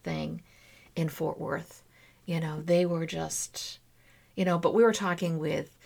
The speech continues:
you know, all people who are culinary trained. They all went to either C I A or they, you know, went to, uh, French school to learn how to make bread the right way, or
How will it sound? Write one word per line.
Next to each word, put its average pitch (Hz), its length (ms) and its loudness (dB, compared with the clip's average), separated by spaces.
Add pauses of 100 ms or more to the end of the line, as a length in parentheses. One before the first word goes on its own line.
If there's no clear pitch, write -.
(220)
you 170 100 -2
know, 156 300 -6
all 196 380 6
people 180 320 -2
who 185 120 -4
are 156 140 2
culinary 170 580 0
trained. - 560 -8
They 156 100 -2
all 156 220 2
went 156 200 0
to - 140 -10
either 160 300 -2 (320)
C 190 340 2
I 165 140 0
A 160 440 0 (300)
or 165 220 2
they, 156 400 4 (340)
you 180 140 0
know, 151 160 -4
went 165 380 0 (280)
to, 151 440 -2
uh, 143 160 -4 (280)
French 190 420 2
school 165 460 2
to - 180 -2
learn 160 340 2
how 160 240 -2
to 147 240 2 (240)
make 165 320 2
bread 170 340 4
the 170 140 2
right 156 300 4
way, 147 540 4
or 139 260 2